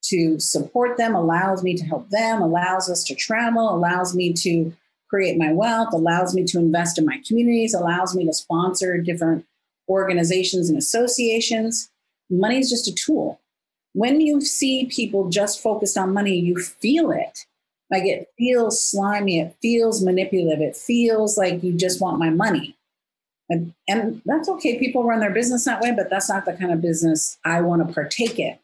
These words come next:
as a student, right? As a business owner, it has to be reciprocal, right? That's that, you know, law of reciprocity. I give to you, you give to me,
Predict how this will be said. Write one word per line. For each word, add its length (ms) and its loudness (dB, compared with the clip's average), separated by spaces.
as 200 0
a 60 -2
student, 680 0
right? 220 0
As 180 -2
a 60 2
business 500 0
owner, 460 2
it 240 -4
has 280 -4
to 80 -2
be 160 2
reciprocal, 640 -4
right? 240 0
That's 320 -2
that, 400 0
you 180 0
know, 120 2
law 300 2
of 60 0
reciprocity. 840 -2
I 80 0
give 300 -2
to 140 -2
you, 180 2
you 180 2
give 240 -4
to 160 -8
me, 300 -2